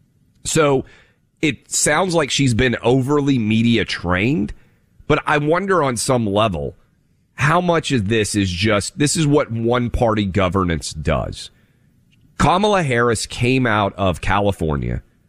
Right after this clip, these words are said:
where the Democrats have complete control of that state.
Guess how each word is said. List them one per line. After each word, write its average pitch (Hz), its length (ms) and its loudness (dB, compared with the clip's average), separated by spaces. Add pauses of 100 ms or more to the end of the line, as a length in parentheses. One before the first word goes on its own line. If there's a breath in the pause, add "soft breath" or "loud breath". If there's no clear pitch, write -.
(200)
where 107 300 4
the 101 140 0
Democrats 117 800 0
have 90 540 0
complete 131 500 0
control 101 500 0
of 82 80 0
that 73 220 -2
state. 50 320 -6